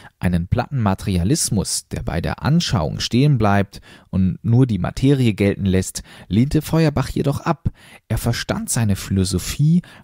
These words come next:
als das zu Verstand gebrachte Herz. Die Denkarbeit, das Theoretisieren darf nicht unterbleiben,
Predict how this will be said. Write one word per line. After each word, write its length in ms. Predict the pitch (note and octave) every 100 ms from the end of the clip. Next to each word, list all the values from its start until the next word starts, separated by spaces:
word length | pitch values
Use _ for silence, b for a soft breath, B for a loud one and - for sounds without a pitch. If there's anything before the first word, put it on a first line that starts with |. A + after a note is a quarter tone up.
| B
als 480 | G3+ G3+ - - - b b
das 240 | - E2+ -
zu 240 | - F#2
Verstand 800 | - C#2 D#2 - A#2 D#3 D#3+ - -
gebrachte 680 | E2 F2 G2 A2+ - -
Herz. 720 | G#2 G2+ G2 - - - - - _ _ _ _ B B B
Die 100 | -
Denkarbeit, 960 | G2 B2+ G#3+ - - A2 - - - -
das 200 | - -
Theoretisieren 1300 | - G#2+ G2+ G2+ G2 - F2 A2 C#3+ F#3+ B2 F2 - B B B
darf 220 | E2 -
nicht 240 | C3+ D3
unterbleiben, 720 | - G#2 F2+ E2+ G2+ A#2+ B1